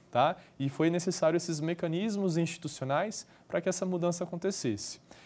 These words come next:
E alguns autores aproveitam esse debate de necessidade de mudança pra associar com o tema da questão da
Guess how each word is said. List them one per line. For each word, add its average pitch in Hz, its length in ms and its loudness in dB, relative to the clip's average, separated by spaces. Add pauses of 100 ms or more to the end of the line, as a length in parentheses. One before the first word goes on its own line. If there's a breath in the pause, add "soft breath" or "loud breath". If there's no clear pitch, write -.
(140 loud breath)
E 190 80 8
alguns 214 300 6
autores 190 400 8
aproveitam 180 680 4
esse 175 220 2
debate 135 480 4
de 123 140 -2
necessidade 143 720 -2
de 139 100 -2
mudança 123 680 0 (300 soft breath)
pra 196 160 8
associar 190 580 6
com 185 220 0
o 185 40 0
tema 180 460 6 (240 loud breath)
da 160 100 8
questão 180 520 6
da 160 340 12